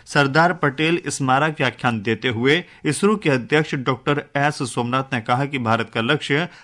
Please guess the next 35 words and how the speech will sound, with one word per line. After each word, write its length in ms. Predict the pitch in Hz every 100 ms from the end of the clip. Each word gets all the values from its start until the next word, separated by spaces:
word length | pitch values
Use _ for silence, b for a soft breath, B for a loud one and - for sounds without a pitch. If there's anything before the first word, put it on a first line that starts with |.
| -
अगले 300 | 143 147 151
दस 360 | 110 147 151
वर्षों 400 | 131 120 120 170
में 320 | 160 123 107 - B 123
वैश्विक 600 | 120 156 147 170 190 -
अंतरिक्ष 600 | 147 135 135 190 - -
अर्थव्यवस्था 680 | 143 123 120 113 113 - 120
में 260 | 131 190 B B
अपने 300 | 139 151 143
योगदान 540 | 127 123 120 117 170
को 400 | 151 127 113 110 b 131
दो 360 | 113 151 175
प्रतिशत 500 | 185 147 127 143 175
से 180 | 156 131
बढ़ाकर 600 | 110 120 131 127 139 135 135
दस 380 | 110 147 156
प्रतिशत 640 | 135 131 123 143 - 117 117
करने 240 | 135 117
की 180 | 107 120
है। 400 | 117 131 147 - _ _ _ _ B B -
प्रधानमंत्री 600 | 170 175 196 214 208 262
नरेंद्र 380 | 208 170 180 180
मोदी 320 | 170 175 208
कल 220 | 202 156
दिन 180 | 135 170
में 240 | 165 160
ग्यारह 240 | 123 127 151
बजे 400 | 151 147 175 -
आकाशवाणी 600 | 139 131 147 - 143 151
से 160 | 147 165
मन 200 | 135 127
की 140 | 123
बात 200 | 127 127
कार्यक्रम 400 | - 117 113 165
में 260 | 160 113